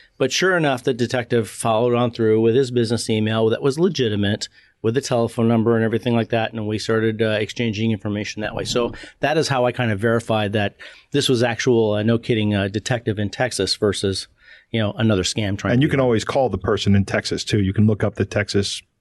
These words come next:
Speaker 2: This was a police detective or a private detective?
Speaker 1: No, this was a police detective.
Speaker 2: So you, you can look up the police department and call them directly.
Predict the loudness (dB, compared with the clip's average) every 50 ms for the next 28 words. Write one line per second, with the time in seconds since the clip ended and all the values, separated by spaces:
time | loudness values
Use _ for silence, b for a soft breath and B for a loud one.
0 | _ _ -2 -2 0 2 2 2 2 2 2 2 0 0 0 0 0 0 0 2
1 | 2 2 2 2 2 2 2 0 0 0 0 -2 -2 -4 -4 -4 -2 0 2 2
2 | 2 2 2 2 2 2 2 0 2 2 2 2 2 0 0 0 0 0 -2 0
3 | 0 2 2 2 0 2 2 2 2 4 4 2 2 0 0 -2 0 2 2 2
4 | 2 0 0 0 0 0 2 2 0 0 2 0 0 2 2 0 0 0 2 2
5 | 2 0 0 -2 -6